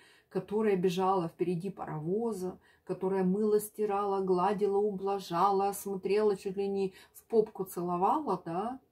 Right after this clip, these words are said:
Вот тоже я была как вторая мама. Я щас вспоминаю себя, думаю, блин, вот мне ре-, реально нечем было заняться, вот реально нечем было заняться.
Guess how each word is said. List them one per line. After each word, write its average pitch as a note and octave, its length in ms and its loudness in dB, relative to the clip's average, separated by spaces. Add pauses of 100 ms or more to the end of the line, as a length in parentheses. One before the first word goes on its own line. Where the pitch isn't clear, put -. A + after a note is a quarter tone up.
Вот G#3+ 240 0
тоже G#3 200 -4
я G#3+ 140 4
была G#3 260 2
как - 200 -14
вторая F#3+ 380 0
мама. E3 320 0
Я D#3 60 -4
щас F3+ 180 -10
вспоминаю F#3+ 500 0
себя, F#3+ 320 -4
думаю, F3+ 280 -4
блин, F3+ 240 2
вот F3 140 -6
мне G3 280 -2
ре-, - 120 -4
реально F3 280 0
нечем D3+ 320 -8
было D3 160 -10
заняться, D3 460 -10
вот D#3 120 -14
реально E3+ 240 -2
нечем D#3 300 -12
было E3 120 -16
заняться. D#3 360 -12